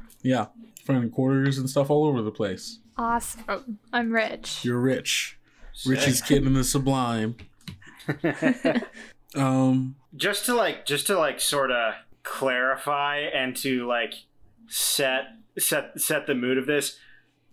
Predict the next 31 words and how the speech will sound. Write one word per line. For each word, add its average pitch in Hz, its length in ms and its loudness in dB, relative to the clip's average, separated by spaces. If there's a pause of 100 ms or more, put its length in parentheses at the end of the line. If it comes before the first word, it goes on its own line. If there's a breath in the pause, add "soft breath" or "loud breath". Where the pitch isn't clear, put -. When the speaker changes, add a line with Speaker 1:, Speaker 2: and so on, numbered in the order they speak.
(400)
Speaker 3:
This 208 480 -2
is 247 180 2
sort 165 580 2
of 156 240 -2
Walter 139 680 2
acting 131 640 -2
on, 120 680 -2 (140)
uh, 127 420 0
his, 135 380 -2
his 135 240 0
earlier, 127 640 0
uh, 117 360 0
the, 135 220 -8
the 131 180 -2
earlier 123 420 0
Gander 113 440 -2
role 131 540 0 (360)
of 127 160 0
Speaker 1:
Yeah. 120 380 0
Speaker 3:
being 131 320 -4
like, 120 280 -2 (340)
"I 185 120 0
think 151 240 -2
I 123 100 0
trust 123 380 -2
Jeff, 127 300 0 (180)
but 139 220 0
maybe, 214 880 0 (400)
maybe 196 400 0
I 175 100 0
don't." 131 500 -2